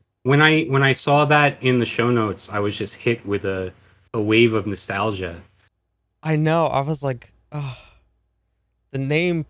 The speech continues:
Speaker 2: Peter Svoboda, like, it just sends a whole, like, ripple.
Speaker 1: It really does. I remember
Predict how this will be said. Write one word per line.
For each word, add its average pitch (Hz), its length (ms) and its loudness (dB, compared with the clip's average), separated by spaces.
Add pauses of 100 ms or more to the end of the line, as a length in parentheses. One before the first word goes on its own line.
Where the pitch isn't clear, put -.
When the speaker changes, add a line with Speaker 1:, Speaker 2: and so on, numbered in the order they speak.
Speaker 2:
Peter 165 420 -4
Svoboda, 127 880 -4 (1600)
like, 127 420 -8 (1300)
it 143 100 -8
just - 240 -8
sends 156 380 -2
a 131 120 0
whole, 139 580 -4 (140)
like, 120 200 -8
ripple. 127 500 -8 (1400)
Speaker 1:
It 135 80 -8
really 143 260 6
does. 104 580 0
I 120 80 2
remember 143 720 6